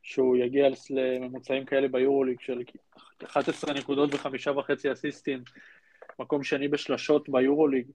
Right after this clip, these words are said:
זה אומנם בקבוצה כמו אלבה ברלין, נכון שאין לחץ גדול ואין שאיפות יותר מדי לעשות פלייאוף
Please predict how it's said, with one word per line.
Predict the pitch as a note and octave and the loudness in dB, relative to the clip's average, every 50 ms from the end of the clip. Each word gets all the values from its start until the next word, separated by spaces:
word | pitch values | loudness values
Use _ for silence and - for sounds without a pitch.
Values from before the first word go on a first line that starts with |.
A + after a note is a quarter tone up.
| _ _ _ _ _ _ _ _ _ _ _ _ _ _ _ _ _ | _ _ _ _ _ _ _ _ _ _ _ _ _ _ _ _ _
זה | - C3+ - C3 A#2+ A#2 A#2+ A#2+ | -20 -12 -8 -6 -2 -2 -2 -2
אומנם | B2 B2 B2 C3 D3 D#3 D#3 | -2 -4 0 4 4 6 6
בקבוצה | D3+ C#3+ - - B2+ A#2+ - C#3 | 6 2 2 0 -2 0 0 -2
כמו | - C#3 C3 C3 | 0 2 2 2
אלבה | C3+ C3+ C3+ | 4 4 2
ברלין, | B2 B2 B2 A#2+ A#2+ B2 C3 C#3 C#3+ D3 D3 C3+ | 2 2 2 2 4 4 2 2 2 0 -2 -4
נכון | B2+ A#2 - - C3+ C3+ C#3 C#3 C#3+ C#3 C3+ | -6 -10 -4 -2 0 0 2 0 -2 -4 -6
שאין | - - - B2 A#2+ A#2+ A#2 A#2+ - C3 C3+ C#3 C#3 | -8 -6 -2 0 2 2 2 2 0 0 -2 0 2
לחץ | C3+ C3+ - - C3 - - | 2 0 0 0 -10 -12 -6
גדול | C3 C3 B2+ B2 C3+ C#3 C#3+ C#3+ C#3+ C#3+ C#3+ C3+ B2 A#2 | -4 -4 -2 0 2 2 2 2 2 2 0 -2 -4 -2
ואין | A#2+ A#2+ B2 B2+ C3+ C3+ | 0 0 0 0 -2 -6
שאיפות | - - C#3+ C3+ B2+ - - C#3+ B2+ - - | -6 -4 -4 -4 -4 -4 -6 -8 -6 -4 -4
יותר | C3 - C#3+ C3+ C3+ | -4 -4 -4 -8 -8
מדי | C3+ C3 C#3 C3+ C3+ | -6 -2 0 0 2
לעשות | C3+ C3 B2+ - - C3+ - _ | 2 0 -2 -2 -6 -6 -6 _
פלייאוף | - C#3 D3 E3+ F3+ | 0 2 2 2 2